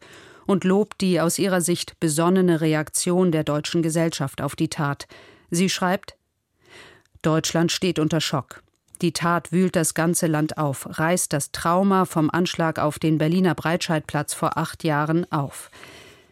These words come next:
Wieder raste ein Mann mit einem Fahrzeug durch einen Weihnachtsmarkt.“ Und wieder sind zahlreiche Todesopfer zu betrauern,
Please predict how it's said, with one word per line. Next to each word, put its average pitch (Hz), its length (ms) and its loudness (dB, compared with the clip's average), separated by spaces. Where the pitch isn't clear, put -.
Wieder 170 480 2
raste 170 380 0
ein 160 180 2
Mann 180 300 4
mit 156 140 2
einem 156 200 2
Fahrzeug 165 540 -2
durch 165 220 -2
einen 175 260 2
Weihnachtsmarkt.“ 156 880 -2
Und 170 160 2
wieder 190 280 2
sind 147 200 0
zahlreiche 165 520 -2
Todesopfer 147 640 -2
zu - 140 -4
betrauern, 156 560 0